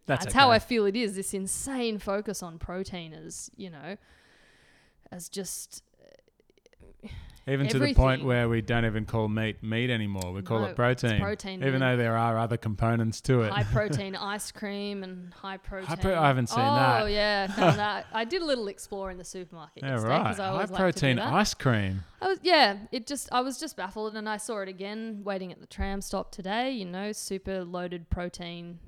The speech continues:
Speaker 2: milk, which was supposed to be comparable to eating a steak. I'm not sure why you'd wanna do that, you know,
Speaker 1: <laughs>
Speaker 2: but I don't kn-, yeah, and so,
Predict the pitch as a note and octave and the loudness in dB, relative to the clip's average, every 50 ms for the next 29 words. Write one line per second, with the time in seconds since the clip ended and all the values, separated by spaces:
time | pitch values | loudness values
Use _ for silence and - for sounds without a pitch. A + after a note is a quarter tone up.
0 | - - - - - - G3 F#3+ G#3+ B3 C#4 - - G#3 F#3 - - F#3+ F3+ E3+ | -20 -20 -20 -20 -16 -10 -6 -6 -4 -6 -6 -8 -8 -10 -10 -8 -8 -10 -8 -8
1 | - - - - - E3+ F3 - - - - _ _ - - F3 E3 F3+ E3+ - | -8 -10 -8 -6 -6 -6 -6 -6 -10 -14 -18 _ _ -18 -16 -12 -10 -10 -10 -10
2 | F3+ F3 F3 F3 F3 F3 E3 E3 D#3 - - - E3+ E3 E3 D#3 D3+ - - - | -12 -12 -12 -10 -10 -10 -10 -12 -14 -14 -14 -14 -12 -12 -12 -14 -14 -14 -12 -8
3 | - A3 C4 D#4 - - - F3 E3 D#3+ - - - - D3+ D3 D3 D3+ D3+ D3 | -6 -6 -6 -6 -8 -10 -14 -14 -14 -14 -18 -18 -16 -14 -14 -12 -12 -12 -12 -12
4 | D3 D3 C#3+ D#3 - _ _ _ _ _ _ _ _ _ _ _ _ _ _ - | -12 -12 -12 -14 -18 _ _ _ _ _ _ _ _ _ _ _ _ _ _ -14
5 | F3+ E3+ E3 D#3+ D3+ D3 C#3+ C3+ C#3 - D#3+ E3+ E3+ G3 A#3 D4 - - - _ | -12 -12 -12 -14 -16 -16 -18 -18 -18 -14 -14 -12 -10 -10 -10 -12 -12 -16 -18 _
6 | - B2+ B2+ G#2+ F#2+ G2+ D#3+ D#3 A#3 C#4 A3+ F3 - - C4 A#3+ A#3+ - - - | -4 0 0 2 4 6 6 6 6 8 6 6 6 4 4 2 0 0 -2 -6
7 | - - A3+ A3 D#4 E4+ F4 B3 A#3+ A#3 A3 - - A#3+ C4 C4 B3+ G#3+ - G#3 | -8 -6 -4 0 0 0 0 0 -2 -6 -6 -6 -6 -4 -2 0 0 0 -2 -4
8 | G#3+ - - A3+ G3+ G#3 G3+ | -6 -6 -6 -4 -4 -4 -6